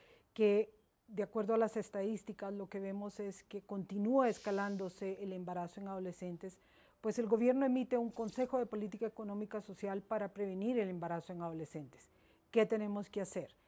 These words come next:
La política no es suficiente, ahora tenemos que buscar que esa política baje. ¿Y cómo es que buscamos que todos estos consejos de política económica y social que define el gobierno y el Estado colombiano bajen? Pues acompañando en los territorios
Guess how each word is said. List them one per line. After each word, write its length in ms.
La 160
política 460
no 140
es 80
suficiente, 600
ahora 240
tenemos 340
que 120
buscar 420
que 80
esa 220
política 480
baje. 300
¿Y 120
cómo 260
es 100
que 100
buscamos 500
que 240
todos 240
estos 240
consejos 460
de 80
política 420
económica 420
y 60
social 420
que 100
define 300
el 100
gobierno 560
y 60
el 100
Estado 320
colombiano 500
bajen? 380
Pues 180
acompañando 960
en 180
los 160
territorios 760